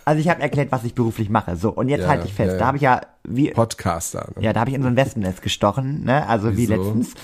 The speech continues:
Speaker 1: So, pass auf. Ich hab dann halt erzählt, Religionslehrer, äh, Geografie und so weiter und so fort. Ich erzähle auch nicht immer alle Fächer auf, weil das dann, ich
Speaker 2: Ja.
Speaker 1: erzähle meistens Religion und Geografie. So. Und dann weiß ich ja schon,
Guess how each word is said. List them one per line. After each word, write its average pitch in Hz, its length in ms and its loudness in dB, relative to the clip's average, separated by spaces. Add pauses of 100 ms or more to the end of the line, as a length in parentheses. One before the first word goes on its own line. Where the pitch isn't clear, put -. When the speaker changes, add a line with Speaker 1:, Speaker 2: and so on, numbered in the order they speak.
(200)
Speaker 1:
So, 120 260 2 (320)
pass 160 180 2
auf. 95 180 0
Ich - 120 0
hab 170 80 2
dann 160 80 2
halt 131 120 4
erzählt, 160 460 0
Religionslehrer, 139 1040 2
äh, 110 160 2
Geografie 101 520 0
und 117 100 0
so 98 60 -2
weiter 98 140 0
und 95 60 0
so 87 60 -2
fort. - 280 -6
Ich 92 160 -10
erzähle 120 280 2
auch 120 80 2
nicht 110 100 -2
immer 113 140 -2
alle 123 200 4
Fächer 131 340 2
auf, 117 180 4
weil 107 80 2
das 90 160 -2
dann, 101 160 -2
ich 95 160 -8 (380)
Speaker 2:
Ja. 90 340 0
Speaker 1:
erzähle 127 280 4
meistens 110 320 2
Religion 101 320 4
und 101 60 4
Geografie. 95 480 0 (160)
So. 92 240 0 (720)
Und 120 80 4
dann 107 160 4
weiß 139 200 4
ich 165 120 2
ja 156 100 6
schon, 175 380 4